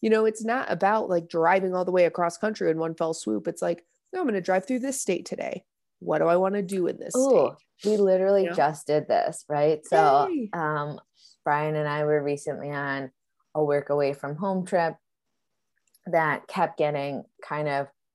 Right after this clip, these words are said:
Speaker 2: extended and plans changed and things for it. And so we ended up staying longer, which ended up being nice 'cause then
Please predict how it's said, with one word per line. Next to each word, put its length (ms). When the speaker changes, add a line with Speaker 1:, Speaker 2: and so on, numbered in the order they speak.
Speaker 2:
extended 920
and 480
plans 380
changed 460
and 200
things 360
for 300
it. 120
And 220
so 440
we 200
ended 380
up 240
staying 400
longer, 440
which 200
ended 280
up 120
being 280
nice 340
'cause 180
then 300